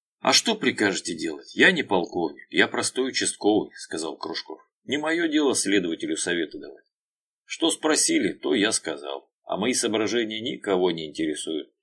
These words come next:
И потом, вот вы сами рассудите. Может, они до последнего момента не кололись, а тут на халяву соблазнились. Опыта нет, вот и обожглись».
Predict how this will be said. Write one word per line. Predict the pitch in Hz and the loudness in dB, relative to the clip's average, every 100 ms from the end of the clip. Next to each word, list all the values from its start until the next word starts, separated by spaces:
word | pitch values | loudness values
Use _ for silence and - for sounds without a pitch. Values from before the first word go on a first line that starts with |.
| _ _ _ - | _ _ _ -8
И | - | -2
потом, | 131 156 143 - _ _ _ | 4 6 4 -2 _ _ _
вот | 127 147 139 | 2 2 6
вы | 147 | 6
сами | - 151 120 90 76 | 8 8 6 4 -2
рассудите. | 90 113 - 127 87 - - _ _ _ _ _ | 0 0 0 0 -2 -2 -14 _ _ _ _ _
Может, | - 135 - | -2 0 2
они | 143 143 | 2 4
до | 139 | 4
последнего | - - 147 151 113 107 | 4 2 4 4 4 0
момента | 113 139 - 127 | 0 0 -2 -4
не | 127 | -2
кололись, | 131 127 90 76 - - _ - | 2 4 4 0 -4 -10 _ -2
а | 123 | -2
тут | - 190 - | 0 -2 -2
на | 135 | -4
халяву | 120 110 85 80 80 | 2 4 4 0 -2
соблазнились. | - 80 82 73 80 73 - - _ _ | -2 -2 -4 -4 -8 -10 -12 -16 _ _
Опыта | - 185 117 90 82 | 2 4 2 -2 -4
нет, | 80 78 - _ _ | -6 -8 -10 _ _
вот | 101 185 180 | -8 -6 -4
и | |
обожглись». | 160 147 110 107 123 127 | -2 -2 0 -2 -2 -6